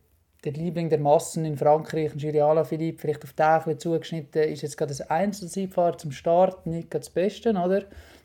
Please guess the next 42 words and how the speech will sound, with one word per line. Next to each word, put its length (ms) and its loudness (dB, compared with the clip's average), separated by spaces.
Es 140 -12
sind 100 -6
die 60 -14
Chancen 340 -4
sicher 280 -6
geringer, 320 -4
als 120 -6
er 60 -6
irgendwo 280 -2
mal 160 -4
ins 160 -8
gelbes 380 0
Trikot 320 -6
reinfährt. 600 2
Äh, 160 0
hingegen, 440 0
wenn's 580 0
halt 240 2
mit 140 -2
Etappen 480 0
losgeht, 520 2
oder? 460 4
Äh, 380 -8
gerade 300 4
eben 100 0
Nizza 920 4
zum 120 -12
Beispiel, 400 -6
wo 100 2
vielleicht 300 -4
hätte 180 -6
können 260 0
sein, 360 0
oder? 260 2
Äh, 200 6
oder 180 0
so 140 0
wie 80 0
de-, 360 4
in 60 -8
dem 240 0
Jahr, 300 4